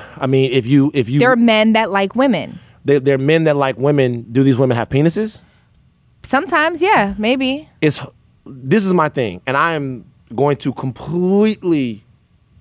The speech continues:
Speaker 1: talk about my ignorance right here.
Speaker 2: Okay.
Speaker 1: If it, like, I, I guess you're, you're in a heterosexual relationship as a transgender woman, but if the individual has a penis,
Speaker 2: Mm-hmm.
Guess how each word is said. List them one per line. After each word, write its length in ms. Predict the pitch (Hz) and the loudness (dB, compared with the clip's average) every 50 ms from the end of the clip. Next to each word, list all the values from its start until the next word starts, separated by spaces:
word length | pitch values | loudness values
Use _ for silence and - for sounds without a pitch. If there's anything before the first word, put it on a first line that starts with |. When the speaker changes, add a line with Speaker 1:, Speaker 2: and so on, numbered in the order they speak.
| _ _ _ _ - | _ _ _ _ -4
Speaker 1:
talk 220 | - 160 143 117 | -2 -2 0 0
about 200 | 135 131 131 127 | -2 -2 -2 0
my 220 | 123 123 120 120 - | 0 -2 -4 -4 -6
ignorance 460 | - 131 123 117 117 110 107 98 - | -8 -8 -8 -6 -8 -8 -10 -10 -8
right 160 | - 101 98 95 | -6 -6 -6 -6
here. 220 | 101 104 95 90 - | -6 -8 -8 -10 -6
Speaker 2:
Okay. 260 | 208 214 196 196 180 - - _ _ _ | -8 -6 -6 -6 -10 -12 -18 _ _ _
Speaker 1:
If 380 | 165 156 151 139 - - - - _ _ _ _ _ _ _ _ - - - _ _ _ _ _ _ _ _ _ _ _ _ _ _ _ | 0 2 2 0 0 -12 -20 -20 _ _ _ _ _ _ _ _ -20 -20 -20 _ _ _ _ _ _ _ _ _ _ _ _ _ _ _
it, 160 | 170 151 - - _ _ - | -4 -4 -4 -8 _ _ -6
like, 200 | 143 147 131 - | -4 -4 -4 -2
I, 260 | 147 160 165 165 156 - _ _ _ _ _ _ _ _ _ _ _ _ _ _ _ _ _ _ _ _ _ _ _ _ _ _ _ _ | -2 -2 -2 -2 -6 -10 _ _ _ _ _ _ _ _ _ _ _ _ _ _ _ _ _ _ _ _ _ _ _ _ _ _ _ _
I 60 | - 156 | -6 -2
guess 220 | 143 196 214 202 | 0 0 0 0
you're, 120 | 208 196 180 | 0 -2 -2
you're 180 | - 165 160 | 2 0 0
in 160 | 160 151 190 202 | 2 4 2 2
a 60 | 185 175 | 2 2
heterosexual 460 | 185 175 160 156 143 170 151 131 147 | 2 2 2 2 0 0 0 2 2
relationship 380 | 135 135 139 147 127 117 131 117 | 4 4 4 2 2 -2 -4 -4
as 120 | 120 110 | -4 -6
a 40 | 117 | -6
transgender 440 | - - 143 127 120 123 110 110 110 | -2 -2 0 0 0 0 -2 -2 0
woman, 260 | 120 131 127 117 110 | 0 0 0 -2 -2
but 220 | 95 120 117 120 - _ _ _ _ _ _ _ _ _ _ | 0 -2 -2 -2 -4 _ _ _ _ _ _ _ _ _ _
if 320 | 160 160 156 - - - _ _ _ _ _ _ _ _ _ | 0 0 0 0 -4 -20 _ _ _ _ _ _ _ _ _
the 380 | - 127 143 139 135 135 127 - - _ - _ _ _ _ | -4 0 2 4 4 2 0 -2 -6 _ -20 _ _ _ _
individual 640 | - 175 160 151 131 135 151 143 143 147 143 135 123 | -2 0 0 2 2 2 2 2 4 2 2 2 2
has 200 | 131 131 127 113 | 2 -2 -2 -4
a 60 | 110 | -6
penis, 600 | - - 180 196 190 156 127 113 - - - - _ _ _ | -8 -2 0 2 2 2 2 0 -2 -12 -20 -20 _ _ _
Speaker 2:
Mm-hmm. 320 | 220 208 202 196 190 190 | -4 -4 -4 -4 -6 -8